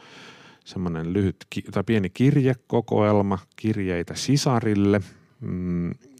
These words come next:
se on aika hauska teos. Ja ylipäätään tällaiset niinku ikään kuin päivän, e-, erilaisiin päivän polttaviin tilanteisiin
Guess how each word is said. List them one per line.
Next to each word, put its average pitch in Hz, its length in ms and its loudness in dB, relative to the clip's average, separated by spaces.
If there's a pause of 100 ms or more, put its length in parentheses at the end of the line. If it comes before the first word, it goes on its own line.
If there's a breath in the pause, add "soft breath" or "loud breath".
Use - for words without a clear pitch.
(880)
se - 340 -8
on 117 220 -6
aika 107 240 -6
hauska 107 480 -6 (640 loud breath)
teos. 113 200 0
Ja 147 60 6
ylipäätään 170 500 2
tällaiset 147 480 0
niinku 123 400 -2 (340)
ikään 117 240 -2
kuin 107 220 -6
päivän, 110 460 2 (200)
e-, 120 180 0 (100)
erilaisiin 113 480 0
päivän 113 420 2
polttaviin 95 500 0
tilanteisiin 90 880 0